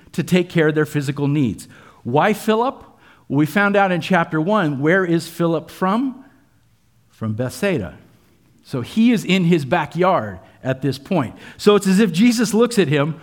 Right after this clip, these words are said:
poor guy, and says, "All right, local guy, you see the size of the crowd coming? What you got?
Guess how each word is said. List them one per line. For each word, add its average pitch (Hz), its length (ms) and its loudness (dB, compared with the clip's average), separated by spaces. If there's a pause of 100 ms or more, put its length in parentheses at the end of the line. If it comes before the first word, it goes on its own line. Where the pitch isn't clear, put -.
(160)
poor 156 160 0
guy, 143 340 -2 (800)
and 156 120 -2
says, 180 180 2
"All 190 140 4
right, 240 180 4
local 175 300 2
guy, 160 360 0 (1500)
you 143 120 -4
see 214 180 2
the 226 80 0
size 220 320 2
of 220 60 4
the 196 80 2
crowd 208 340 2
coming? 247 380 2 (140)
What 170 180 -2
you 214 80 2
got? 175 400 -2